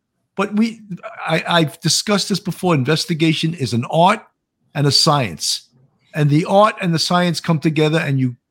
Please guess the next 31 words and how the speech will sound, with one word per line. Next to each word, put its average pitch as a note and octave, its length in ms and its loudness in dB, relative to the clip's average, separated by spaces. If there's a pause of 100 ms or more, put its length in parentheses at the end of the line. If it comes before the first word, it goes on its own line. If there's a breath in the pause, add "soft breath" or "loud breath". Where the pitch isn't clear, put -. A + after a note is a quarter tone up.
(460)
uh, A#2+ 320 -2 (600)
work E3 260 0
on C#3 100 2
probability. B2+ 880 0 (240)
And D#3+ 160 2
that's A3 220 0
how A3+ 180 4
investigation G3+ 760 0
is E3 140 0
done. G#3 260 0
And C#3 120 -2
I'm C#3+ 100 -4
sorry F#3+ 580 0 (400)
that E3 200 0
you E3 60 2
feel F#3 260 2
that F#3+ 140 2
way. E3+ 200 4
I D#3 100 2
understand F#3+ 680 -2
that E3 220 -6
you're D#3 160 0
upset. G3+ 340 0
We're C4+ 180 -2
all C4 200 4
upset D#3+ 360 -2
that C#3 240 -4 (120)
this D3 340 -6
little D3 160 -2
five-year-old D3 640 0
girl, C3 460 2